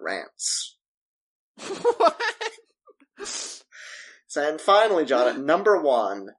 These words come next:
Speaker 1: um, you may remember them from earlier in the list. It's Perfect Pussy, I Have Lost All Desire for Feeling, an album which I actually was able to find on Spotify.
Speaker 2: Oh, wow.
Speaker 1: Yeah, Perfect Pussy. It turns out they are a major sensation.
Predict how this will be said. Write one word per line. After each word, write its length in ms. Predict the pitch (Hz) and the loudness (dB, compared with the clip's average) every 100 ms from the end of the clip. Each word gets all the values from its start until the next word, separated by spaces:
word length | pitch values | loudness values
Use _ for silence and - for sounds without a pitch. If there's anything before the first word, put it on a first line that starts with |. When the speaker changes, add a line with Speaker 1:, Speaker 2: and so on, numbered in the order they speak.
| _ _ - | _ _ -8
Speaker 1:
um, 560 | 123 117 113 113 110 110 - _ _ _ _ _ _ | -2 0 0 -2 -4 -14 -20 _ _ _ _ _ _
you 160 | 131 139 | -12 -2
may 200 | 160 190 | 2 4
remember 320 | 196 170 175 | 2 2 2
them 140 | 170 165 | 0 -2
from 160 | 131 135 | -4 0
earlier 340 | 151 165 156 | 4 4 2
in 120 | 160 | -2
the 60 | 156 | -2
list. 420 | 131 95 - - - | -4 -4 -6 -10 -10
It's 200 | 104 - | -10 -10
Perfect 520 | - 254 247 240 - | -4 0 2 0 -6
Pussy, 440 | 113 - 92 92 - _ - | -4 -4 -4 -10 -14 _ -6
I 60 | 120 | -4
Have 160 | 117 | -2
Lost 320 | 113 104 - - | -2 -2 -4 0
All 280 | 143 170 170 | 2 2 0
Desire 440 | 151 113 113 113 | -2 0 0 -2
for 120 | 107 | -6
Feeling, 500 | 101 95 92 90 92 - _ _ _ _ | -10 -10 -10 -12 -14 -18 _ _ _ _
an 100 | 143 | -2
album 300 | 160 233 254 | 2 2 0
which 140 | 226 202 | -4 -2
I 80 | |
actually 420 | 190 226 - - 349 | -2 -2 -4 -2 -4
was 400 | - 127 220 220 | -4 0 2 4
able 240 | 214 226 | 4 4
to 100 | 220 | 0
find 560 | - 160 190 135 110 101 | 0 2 4 2 0 -2
on 160 | 117 | -2
Spotify. 480 | 147 - 131 156 - - | -2 0 2 2 2 2
Speaker 2:
Oh, 180 | 262 208 | 2 4
wow. 460 | 135 190 113 90 _ _ _ _ - | 2 2 0 -4 _ _ _ _ -8
Speaker 1:
Yeah, 140 | 165 - | -8 -2
Perfect 380 | 190 247 320 - | 2 2 0 0
Pussy. 260 | 196 233 104 | 0 2 -2
It 120 | - | 0
turns 300 | 214 247 185 | 0 2 4
out 180 | 165 - | 6 4
they 180 | 156 | 2
are 240 | 185 160 135 | 2 2 0
a 120 | 120 | -2
major 380 | 117 131 170 170 | -4 0 2 0
sensation. 720 | 113 95 - - - - - | -6 -6 -8 -8 -8 -10 -14